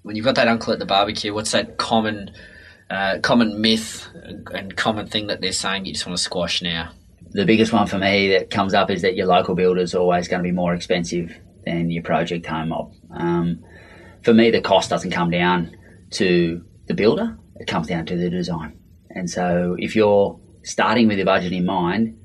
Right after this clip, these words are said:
Speaker 2: there is no reason why your local builder who you trust cannot, uh, give you a product that's the same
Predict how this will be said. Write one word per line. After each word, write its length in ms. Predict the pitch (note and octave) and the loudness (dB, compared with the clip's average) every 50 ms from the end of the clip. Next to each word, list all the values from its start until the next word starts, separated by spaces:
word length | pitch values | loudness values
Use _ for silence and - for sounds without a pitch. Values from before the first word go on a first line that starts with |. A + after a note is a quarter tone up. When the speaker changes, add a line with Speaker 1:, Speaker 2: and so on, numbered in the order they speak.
| - - - _ | -20 -20 -14 _
Speaker 2:
there 140 | G2+ F#2 F#2 | -2 -2 0
is 160 | F#2+ F#2 E2+ | 0 -2 -2
no 200 | G2 G2+ G#2 G#2 | -2 0 0 0
reason 420 | G2+ G2 F#2+ F#2 F#2 F2 F2 F2 F#2 | 0 0 -2 -2 -2 -4 -4 -4 -2
why 360 | F#2+ F#2 F2 F2 E2+ F2 F#2+ | -2 -2 -2 -2 -4 -4 -6
your 240 | F#2+ G2 G2 F#2+ F#2 | -4 -2 0 0 2
local 320 | F#2 F#2 F#2+ F#2+ G2 F2+ | 2 2 2 2 -2 -4
builder 260 | F2+ F#2+ F#2 F2+ F2+ | -2 0 0 0 0
who 120 | E2+ F2+ F#2 | -2 -2 -4
you 280 | F2+ F2+ F#2 F#2+ F2+ | -4 -4 -4 -4 -6
trust 560 | E2+ - G2+ F2+ E2 E2 F2 - - - - - _ _ _ _ _ _ _ | -4 -2 -2 -2 -2 -4 -8 -10 -12 -14 -18 -20 _ _ _ _ _ _ _
cannot, 520 | - - G2+ G2 - F#3 F#2 G2 - - - - - F2 | -6 -6 -4 -4 -4 -4 -4 -6 -6 -10 -16 -16 -10 -8
uh, 280 | - - F2 F2 F2 | -6 -4 -4 -4 -6
give 220 | E2+ - A2 G2 F2 | -4 -4 -4 -4 -2
you 180 | F#2+ F#2 F2+ | -2 0 0
a 60 | F2+ | 0
product 460 | F2+ - - A2 F2+ E2+ F#2+ A#2 B2 - - - - - - - _ _ | 0 2 2 2 2 2 -2 -4 -6 -8 -14 -20 -20 -20 -20 -20 _ _
that's 460 | - G2+ F#2+ E2+ - - - - _ _ _ - | 0 0 0 0 -4 -10 -14 -16 _ _ _ -12
the 100 | F#2 E2+ | -10 -10
same 580 | - - A2+ G#2 G#2 G#2 G#2+ G#2 G2+ G2+ F2 | -6 -4 -2 -2 0 0 -2 -2 -4 -8 -10